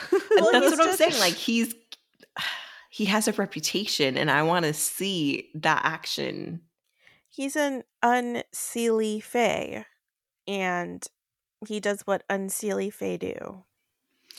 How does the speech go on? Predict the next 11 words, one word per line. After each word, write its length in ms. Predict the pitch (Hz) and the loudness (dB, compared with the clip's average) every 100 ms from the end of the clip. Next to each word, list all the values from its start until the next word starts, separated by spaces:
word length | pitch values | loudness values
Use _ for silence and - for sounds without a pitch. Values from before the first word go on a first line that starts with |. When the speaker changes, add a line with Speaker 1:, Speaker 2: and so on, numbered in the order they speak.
| - - _ | -20 -20 _
Speaker 1:
I 140 | 294 381 | 2 4
don't 160 | 403 | 4
know 120 | 302 233 | 2 4
why. 360 | 185 175 190 - | 6 4 4 0
Every 160 | 233 | 0
time 140 | 262 269 | 0 -4
they 60 | |
kept 140 | 254 214 | -4 -4
saying 180 | 220 - | -6 -4
unseelie 500 | 190 190 214 196 175 | -4 -2 -2 -2 0
fae, 420 | 165 165 165 | 2 2 0